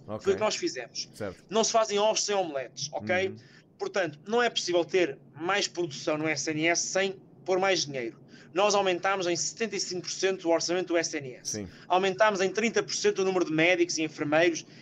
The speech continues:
Speaker 2: e técnicos no S N S. Com mais dinheiro e com mais pessoas, produzimos mais um milhão de consultas,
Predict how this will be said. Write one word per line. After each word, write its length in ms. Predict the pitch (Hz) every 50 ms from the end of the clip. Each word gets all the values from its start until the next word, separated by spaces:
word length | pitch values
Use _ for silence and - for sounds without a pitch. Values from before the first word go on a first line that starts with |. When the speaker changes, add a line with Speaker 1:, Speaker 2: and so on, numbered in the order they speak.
| - -
Speaker 2:
e 80 | 160
técnicos 520 | - - - 175 180 180 180 185 170 - -
no 80 | 175
S 180 | 175 170 - -
N 180 | 156 139 123 117
S. 280 | 110 - - - - - - - - - - -
Com 120 | - 170
mais 260 | 175 208 226 226 196
dinheiro 280 | 165 185 190 185 170 160
e 40 | 160
com 80 | 165
mais 240 | 160 170 180 175 160
pessoas, 540 | - - - - 170 180 196 214 208 208 - - - - -
produzimos 400 | - 190 185 143 156 202 185 170
mais 240 | 160 170 160 156 - - -
um 100 | 247 254
milhão 220 | 220 202 214 220
de 80 | 202 -
consultas, 640 | - 190 - - - 311 - - - - 131 120 -